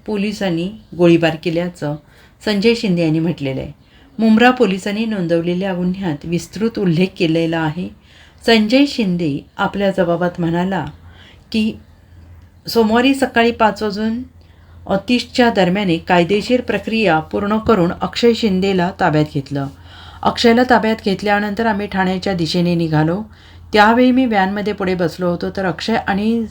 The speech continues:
सहाय्यक पोलीस निरीक्षक निलेश मोरे आणि दोन अंमलदार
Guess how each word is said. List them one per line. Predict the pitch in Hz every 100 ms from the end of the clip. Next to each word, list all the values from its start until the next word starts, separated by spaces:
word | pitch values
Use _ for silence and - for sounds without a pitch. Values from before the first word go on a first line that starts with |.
| -
सहाय्यक | 196 185 220 226
पोलीस | 208 190 196
निरीक्षक | 190 180 185 196
निलेश | 202 180 175 180
मोरे | 180 175 196
आणि | - 180
दोन | 175 180 185
अंमलदार | 175 175 202 185 147